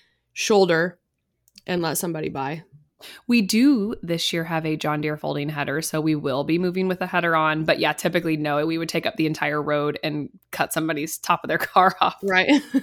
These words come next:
Speaker 1: <laughs> Not
Speaker 2: Not,
Speaker 1: handy
Speaker 2: not
Speaker 1: at all.
Speaker 2: ideal. Not ideal. No. Mm-mm. Yeah. So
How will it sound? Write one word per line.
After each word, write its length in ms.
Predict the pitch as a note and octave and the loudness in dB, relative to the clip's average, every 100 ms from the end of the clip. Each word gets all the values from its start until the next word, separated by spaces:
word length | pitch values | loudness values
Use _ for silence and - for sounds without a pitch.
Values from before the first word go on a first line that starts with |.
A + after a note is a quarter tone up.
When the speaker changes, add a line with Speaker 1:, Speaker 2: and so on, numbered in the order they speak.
| - | 4
Speaker 1:
<laughs> 120 | E4+ - _ - _ _ - - D#4+ - - - - - _ _ _ _ | 4 2 _ -20 _ _ -18 -14 -12 -12 -14 -18 -20 -20 _ _ _ _
Not 400 | - F3 E3+ A#3 | -6 -2 2 4
Speaker 2:
Not, 200 | A3+ A3 | 4 4
Speaker 1:
handy 180 | - E3 | 4 4
Speaker 2:
not 140 | G#3+ | 6
Speaker 1:
at 20 | G3 | 8
all. 60 | |
Speaker 2:
ideal. 480 | F#3+ F3+ D#3+ C#3 D3+ _ - | 8 6 0 -4 -4 _ 0
Not 240 | F3 D#3+ | 4 4
ideal. 420 | C#3+ A#2 D#2+ - _ | 4 -2 -4 -6 _
No. 140 | F#3 E3 - E3+ D#3 | -8 -6 -8 -8 -8
Mm-mm. 460 | E3+ F#2 A1+ E3+ - | -8 -8 -10 -10 -2
Yeah. 220 | F#3 D3 | 2 2
So 240 | - G3+ | 2 -2